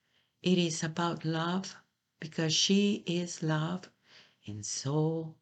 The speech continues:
are you. And when you realize that you are love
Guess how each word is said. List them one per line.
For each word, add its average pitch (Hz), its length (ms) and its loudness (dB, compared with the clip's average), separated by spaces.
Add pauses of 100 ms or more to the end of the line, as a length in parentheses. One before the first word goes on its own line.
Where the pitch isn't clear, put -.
are 131 480 -6 (240)
you. 131 340 -8 (1700)
And 196 200 10
when 208 160 12
you 262 260 8
realize 214 600 4
that 175 260 -2
you 233 320 6
are 196 280 4
love 156 560 2